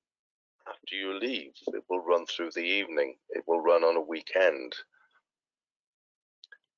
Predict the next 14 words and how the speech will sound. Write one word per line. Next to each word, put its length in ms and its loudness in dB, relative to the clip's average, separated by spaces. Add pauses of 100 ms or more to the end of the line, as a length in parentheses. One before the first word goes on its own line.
(200)
And 400 0 (420)
this 200 -2
also 440 6
adds 580 0 (640)
to 300 -4
the 120 -4
improved 460 -2
accuracy 680 0
because 640 4 (680)
when 200 2
the 80 4
laboratory 680 4
is 220 -4
closed, 540 4